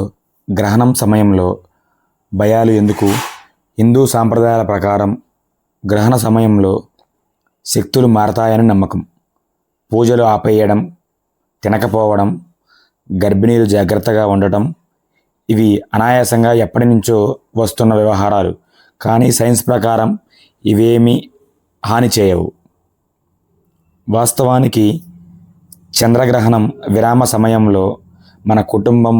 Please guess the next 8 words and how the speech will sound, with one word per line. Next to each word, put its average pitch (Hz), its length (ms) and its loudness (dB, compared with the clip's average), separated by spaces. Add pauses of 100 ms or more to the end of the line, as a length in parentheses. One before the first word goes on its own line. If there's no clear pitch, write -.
మంత్రములు, 107 480 2 (200)
ధ్యానం 107 280 2 (100)
చేయడం 104 300 0 (540)
ఆచరించవచ్చు. 101 760 -2 (640)
గ్రహణం 110 500 0
తర్వాత 110 340 -2 (380)
స్నానం 113 380 0
చేసి 104 260 0